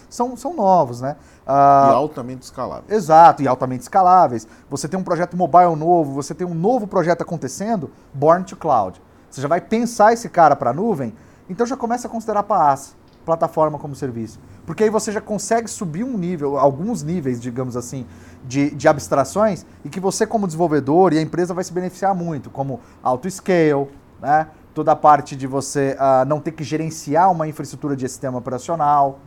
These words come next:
Speaker 1: E aí entra, conecta muito com o que a gente vai falar mais pra frente de serverless também, mas, ah, eu iria por essa linha. Então, se você tá hoje entrando, "Vou começar uma estratégia de nuvem no meu cliente."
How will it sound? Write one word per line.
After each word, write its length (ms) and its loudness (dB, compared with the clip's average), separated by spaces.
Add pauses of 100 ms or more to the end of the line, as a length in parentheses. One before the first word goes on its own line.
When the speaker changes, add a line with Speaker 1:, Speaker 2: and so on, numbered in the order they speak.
(400)
Speaker 1:
E 80 0
aí 120 4
entra, 240 -4
conecta 440 -2
muito 260 -8
com 60 -18
o 20 -14
que 60 -8
a 40 -6
gente 120 -8
vai 80 -2
falar 240 4
mais 180 -2
pra 80 -4
frente 200 -8
de 80 -10
serverless 460 -2
também, 280 -4
mas, 220 -6 (300)
ah, 420 4 (180)
eu 160 4
iria 280 2
por 200 -2
essa 180 2
linha. 160 -4
Então, 160 -2
se 80 -12
você 200 -2
tá 220 8
hoje 320 4 (380)
entrando, 380 0
"Vou 100 -2
começar 440 0
uma 120 -2
estratégia 440 -2
de 120 -8
nuvem 200 -6
no 60 -10
meu 120 -6
cliente." 500 -6